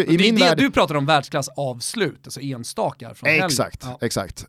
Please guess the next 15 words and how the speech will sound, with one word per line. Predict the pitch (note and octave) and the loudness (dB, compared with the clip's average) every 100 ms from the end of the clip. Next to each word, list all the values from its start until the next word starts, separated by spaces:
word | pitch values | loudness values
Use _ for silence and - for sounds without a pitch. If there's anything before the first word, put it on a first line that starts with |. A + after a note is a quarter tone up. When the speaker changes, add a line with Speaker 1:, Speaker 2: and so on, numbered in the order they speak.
| - | -4
Speaker 1:
Ett | A2 | 2
världsklasssavslut | D#3 C#3 - B2+ B2 A2 E3+ F3 D3 | 4 4 0 -4 -4 -2 4 4 4
gör | C3+ D3+ | 4 4
ju | D3+ | 4
inte | C#3 A#2 | 2 0
någon | G#2+ G2+ | -2 -2
till | G#2+ | -4
en | G#2 | -2
världsklasssavslutare. | A#2 F#2 - F#2+ - G2 - G3 A#3+ B3 A3+ - | -2 -2 -8 -8 -8 -6 0 4 4 4 2 0
Speaker 2:
<laughs> | |
Nej, | G#3 D#3 | -2 -4
okej. | D#3+ D3+ | -4 2
Speaker 1:
Precis | E3 F3 C#3+ | 4 6 4
som | D3 | 4
världsklasssavslut | E3 D#3+ - D3 C3 | 6 4 2 0 2